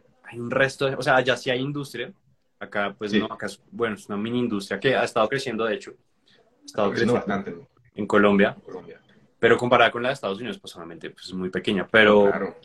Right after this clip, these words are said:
Speaker 1: pero
Speaker 2: claro.
Speaker 1: uno allá y uno cree que no, pues va a haber resto de trabajo, la gente así re feliz, fácil conseguir trabajo en la industria del cine, y no, es un resto de gente intentando, desde actores,
Speaker 2: Total.
Speaker 1: guionistas,
Speaker 2: Total.
Speaker 1: directores, como que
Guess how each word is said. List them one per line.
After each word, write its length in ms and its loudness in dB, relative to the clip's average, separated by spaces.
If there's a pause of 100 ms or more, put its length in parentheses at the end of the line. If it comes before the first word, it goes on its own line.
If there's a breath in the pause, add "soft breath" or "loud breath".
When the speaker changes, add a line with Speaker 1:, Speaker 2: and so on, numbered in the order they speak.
(120)
Speaker 1:
pero 160 4
Speaker 2:
claro. 160 2
Speaker 1:
uno 100 2
allá 220 -2
y 60 -2
uno 140 -6
cree 240 -4
que 120 -12
no, 220 -8
pues 160 -16
va 120 -8
a 20 -6
haber 140 -10
resto 260 -14
de 60 -8
trabajo, 680 0
la 120 -8
gente 260 -14
así 320 -10
re 120 -14
feliz, 420 -8
fácil 240 -8
conseguir 360 -16
trabajo 160 -8
en 60 -12
la 60 -12
industria 300 -12
del 60 -6
cine, 280 -20 (320 soft breath)
y 120 0
no, 200 2
es 140 -4
un 100 -4
resto 420 0
de 100 -4
gente 280 -6
intentando, 760 0 (320 soft breath)
desde 260 0
actores, 580 0
Speaker 2:
Total. 380 0
Speaker 1:
guionistas, 840 0
Speaker 2:
Total. 200 -20
Speaker 1:
directores, 560 -4
como 220 -6
que 240 -6